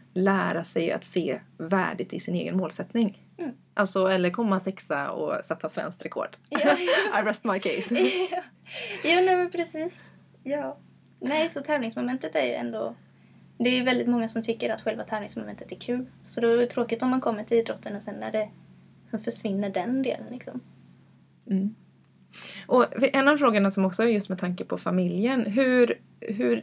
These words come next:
Speaker 1: tycker du att... Hur har ni vuxit med prestationen i familjen? Vad har prestation och idrott betytt för er? För du är ju dessutom coachad av din pappa. Eller
Speaker 2: Mm.
Speaker 1: var coachad i alla fall.
Speaker 2: Mm.
Speaker 1: Ja.
Speaker 2: Ja.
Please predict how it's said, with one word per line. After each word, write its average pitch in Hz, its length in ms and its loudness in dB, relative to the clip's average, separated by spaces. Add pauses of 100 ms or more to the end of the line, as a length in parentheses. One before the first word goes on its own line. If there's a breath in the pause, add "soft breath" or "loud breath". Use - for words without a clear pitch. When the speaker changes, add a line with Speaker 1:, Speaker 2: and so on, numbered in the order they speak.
(120)
Speaker 1:
tycker - 280 -2
du 196 80 6
att... - 260 -2 (1040 loud breath)
Hur 226 260 6
har 226 140 6
ni 262 380 4
vuxit 254 420 -2
med 180 140 -2
prestationen 196 600 0
i 202 60 0
familjen? 196 480 2
Vad 202 100 2
har 202 120 0
prestation 208 640 0
och 196 60 2
idrott 202 460 -2
betytt - 360 -4
för - 120 -6
er? - 220 -2
För 190 60 -2
du 214 120 0
är 233 200 2
ju 233 60 2
dessutom 180 380 -4
coachad 175 380 -4
av 165 80 -2
din 160 160 -4
pappa. 196 400 -4 (580 soft breath)
Eller 180 120 0
Speaker 2:
Mm. 180 120 0
Speaker 1:
var 214 100 2
coachad - 360 -4
i - 20 0
alla - 100 -6
fall. - 160 -6
Speaker 2:
Mm. 320 160 -12
Speaker 1:
Ja. 202 240 0 (180 loud breath)
Speaker 2:
Ja. 359 180 -4